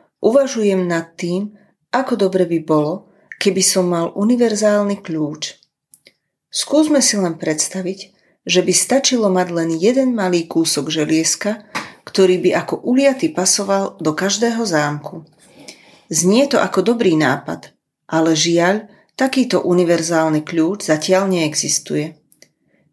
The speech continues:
Čítajúc slová apoštola Pavla z jeho listu Rímskym, zisťujeme, že v duchovnej oblasti života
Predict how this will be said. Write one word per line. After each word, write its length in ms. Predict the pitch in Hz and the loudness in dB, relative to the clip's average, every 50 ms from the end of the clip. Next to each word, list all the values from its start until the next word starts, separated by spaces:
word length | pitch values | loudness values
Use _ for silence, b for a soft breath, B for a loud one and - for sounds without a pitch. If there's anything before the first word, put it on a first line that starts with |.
| _ - | _ -4
Čítajúc 560 | - 240 254 262 254 233 196 185 170 165 156 | 0 2 2 2 2 2 2 2 2 2 0
slová 560 | - - - - 196 226 247 240 202 170 160 - | 0 0 0 0 0 0 0 0 0 0 0 0
apoštola 720 | - 156 156 - 165 156 - - - 156 143 147 147 - | -2 -2 -2 -2 -2 -2 -2 -2 -2 -2 -2 -2 -2 -2
Pavla 320 | 220 240 226 208 190 175 | -4 -4 -2 -2 -2 -2
z 240 | 151 160 165 156 156 | 0 0 0 0 0
jeho 80 | 156 156 | 0 0
listu 400 | 156 165 180 - - - - - | 0 2 2 0 -2 -2 -4 -4
Rímskym, 720 | 156 156 160 180 175 175 - - - 202 202 214 214 208 B B B B B B B - | -4 -2 -2 0 0 -2 -2 -2 -4 -4 -4 -4 -4 -8 B B B B B B B -6
zisťujeme, 720 | 165 156 220 254 - - - - 190 175 170 160 156 156 170 196 - _ _ _ _ _ _ _ | -2 0 0 2 0 0 0 0 2 2 2 2 0 0 -2 -4 -8 _ _ _ _ _ _ _
že 240 | - 165 160 165 156 | -4 0 2 2 2
v 40 | 147 147 | 2 0
duchovnej 560 | 165 160 - - 170 165 170 165 165 170 170 | -2 -2 -2 -4 -2 0 0 0 0 0 0
oblasti 480 | 165 180 180 185 - - - 208 202 | 0 0 0 0 -2 -4 -4 -4 -2
života 480 | 190 202 196 208 208 202 - 214 214 214 | -2 0 0 0 -2 -2 -2 -4 -4 -4